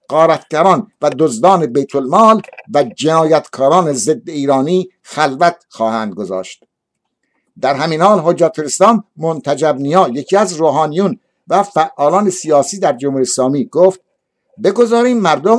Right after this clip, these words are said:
آزادانه کارهای مربوط به خود را انجام دهند.»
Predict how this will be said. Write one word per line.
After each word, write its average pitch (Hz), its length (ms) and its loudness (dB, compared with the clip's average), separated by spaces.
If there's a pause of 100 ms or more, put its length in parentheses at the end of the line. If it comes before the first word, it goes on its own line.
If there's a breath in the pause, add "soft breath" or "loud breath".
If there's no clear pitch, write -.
(160)
آزادانه 147 760 2
کارهای 160 460 2
مربوط 139 340 -2
به 127 80 -4
خود 185 220 -6
را 214 140 -2 (180)
انجام 143 480 0
دهند.» 104 400 -8